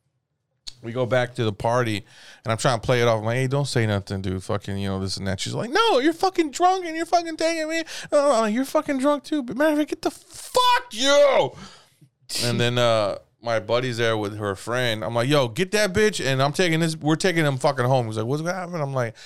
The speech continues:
"This bitch is tripping 'cause I passed a red light." And the fucking cop, I'm drunk as fuck. And the cop, I started telling the whole story.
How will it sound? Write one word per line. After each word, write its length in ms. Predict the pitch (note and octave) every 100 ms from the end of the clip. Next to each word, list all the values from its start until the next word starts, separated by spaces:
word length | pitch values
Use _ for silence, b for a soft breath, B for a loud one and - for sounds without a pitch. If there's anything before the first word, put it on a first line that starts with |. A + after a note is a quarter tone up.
| B B
"This 160 | E3
bitch 180 | E3 E3+
is 80 | D#3+
tripping 320 | - F#3+ E3
'cause 120 | C#3+
I 60 | C#3+
passed 280 | E3 D3+ D3
a 80 |
red 200 | D3+ D#3+
light." 240 | D#3+ D3+ F#2+
And 140 | B2+
the 80 | B2
fucking 320 | - D3 C3
cop, 340 | B2+ D3+ C#3+ - B B B -
I'm 300 | D3+ C#3 C3
drunk 200 | C#3+ D3
as 140 | C#3+
fuck. 220 | E3 D3+ C#3
And 100 | C3
the 80 |
cop, 320 | B2+ D3 D3 C#3+
I 140 | B2+
started 260 | A2 A#2 A2
telling 180 | A2+
the 60 | A2
whole 100 | A2
story. 360 | A2 A2+ A2+